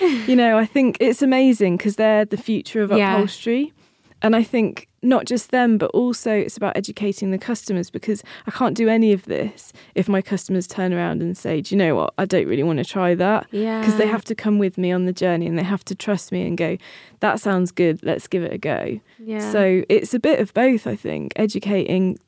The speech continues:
Speaker 2: the new upholsterers and also the consumers.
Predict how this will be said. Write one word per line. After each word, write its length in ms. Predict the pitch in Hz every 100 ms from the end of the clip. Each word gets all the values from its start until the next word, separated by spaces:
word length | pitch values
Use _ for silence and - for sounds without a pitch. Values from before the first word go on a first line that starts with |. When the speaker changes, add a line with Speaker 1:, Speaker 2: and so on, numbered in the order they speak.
| -
Speaker 2:
the 220 | 190 185
new 360 | 185 214 220 202
upholsterers 600 | - - 214 202 - 175
and 220 | - 180
also 440 | 196 190 - 190 196
the 120 | 175
consumers. 920 | - 185 - 175 180 180 190 240